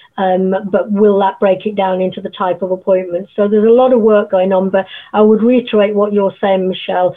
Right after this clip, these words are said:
This is our, our opportunity to actually compare the workload in general practice, which we know is increasing, um, and, and give some meaningful data. So, yeah, it is contractual, but I think it's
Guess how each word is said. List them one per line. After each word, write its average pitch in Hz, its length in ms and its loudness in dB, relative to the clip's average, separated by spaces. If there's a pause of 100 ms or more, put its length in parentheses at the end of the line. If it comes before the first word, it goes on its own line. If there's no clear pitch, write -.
(340)
This 226 200 2
is 214 120 0
our, 202 220 0 (320)
our 214 240 2
opportunity 208 960 -2
to 196 240 0 (400)
actually 214 440 -4
compare 208 760 -2
the 202 180 -2
workload 196 480 0
in 202 140 0
general 190 280 -2
practice, - 460 -10
which 196 220 -12
we 190 80 -4
know 208 360 2
is 202 140 0
increasing, 185 800 -6 (480)
um, 190 560 0 (100)
and, 196 240 -4
and 202 160 -2
give - 220 -2
some 196 160 0
meaningful 185 460 -2
data. 180 540 -4
So, 190 300 -4
yeah, 202 200 0
it 175 200 -6
is 254 180 -2
contractual, 180 680 -6
but 202 240 -4 (320)
I 196 100 -2
think 202 160 -2
it's 202 180 -6